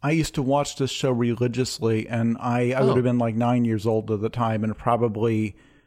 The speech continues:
Speaker 1: it, maybe if I w-, I swear I saw this episode. I don't know if I'm fooling myself into it,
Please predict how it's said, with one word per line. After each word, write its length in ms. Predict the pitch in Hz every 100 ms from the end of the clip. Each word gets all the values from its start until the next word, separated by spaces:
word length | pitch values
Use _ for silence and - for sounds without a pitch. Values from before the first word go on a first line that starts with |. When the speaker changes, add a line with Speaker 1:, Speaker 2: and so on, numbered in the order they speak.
| -
Speaker 1:
it, 220 | 123 120
maybe 240 | 123 120
if 100 | 127
I 60 | 127
w-, 200 | 120 127
I 120 | 131 135
swear 580 | - - 135 170 175
I 120 | 170 143
saw 300 | - 143 147
this 200 | 131 -
episode. 480 | 131 - - 135 135
I 100 | 120
don't 180 | 143
know 120 | 139 131
if 120 | -
I'm 280 | 123 120 - 143
fooling 540 | 127 - 127 127 139 139
myself 720 | 131 131 - 131 131 - - _ _ _ -
into 400 | 123 131 143 151
it, 220 | 151